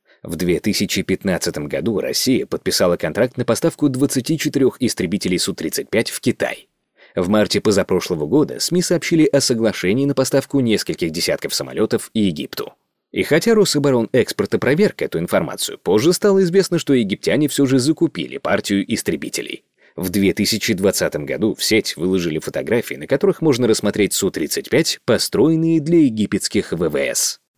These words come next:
Что касается Дасу Рафаль, то Египет ранее заказал несколько десятков таких машин.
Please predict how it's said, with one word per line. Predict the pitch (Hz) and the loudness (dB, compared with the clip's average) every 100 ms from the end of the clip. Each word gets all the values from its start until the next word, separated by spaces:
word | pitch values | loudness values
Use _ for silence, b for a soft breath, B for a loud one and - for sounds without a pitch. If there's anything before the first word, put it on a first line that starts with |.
| - | -10
Что | - 101 | 0 0
касается | - - - 90 - 95 | 2 0 2 0 0 0
Дасу | 85 85 - | 0 0 0
Рафаль, | 67 64 147 - - | -4 0 0 0 -2
то | - 98 | 2 2
Египет | 87 151 180 - | 2 -2 -2 -2
ранее | 73 73 85 | -2 -2 -2
заказал | 98 - 165 214 151 | -2 0 2 2 2
несколько | 156 196 165 156 147 | 2 2 2 2 2
десятков | 113 101 95 104 110 - | 2 0 0 0 -2 -2
таких | 90 - - | -4 -4 -6
машин. | 76 69 67 67 | -6 -6 -8 -12